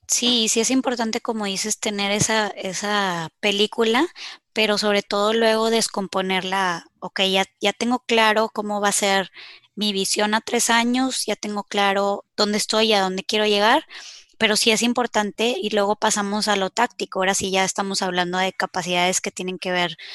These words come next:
con lo que es ejecutable. Entonces hacemos el plan de un año. Un plan de un año te permite saber, eh,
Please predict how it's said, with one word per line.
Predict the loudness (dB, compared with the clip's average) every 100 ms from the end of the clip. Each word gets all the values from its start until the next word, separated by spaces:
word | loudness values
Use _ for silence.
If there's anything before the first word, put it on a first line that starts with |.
| -18 -14
con | -4 -2
lo | -2
que | -2 -4 -2
es | -4 -6 _
ejecutable. | -2 0 -2 0 2 2 0 -8 -14 -14 -14 -14 -16 -10
Entonces | -6 -2 0 2 2
hacemos | 4 2 2 0 0
el | -2
plan | 0 0 0 0
de | -2
un | 0 0
año. | 0 0 -4 -16 -20 -18 -16 -18 -20 _ _ _
Un | -4 0
plan | 4 6 6
de |
un | 6 4
año | 2 2 2
te | 2 2
permite | 2 2 0 0
saber, | 2 4 4 2 0 -4 -20 -20 -20 _
eh, | -4 0 -2 -4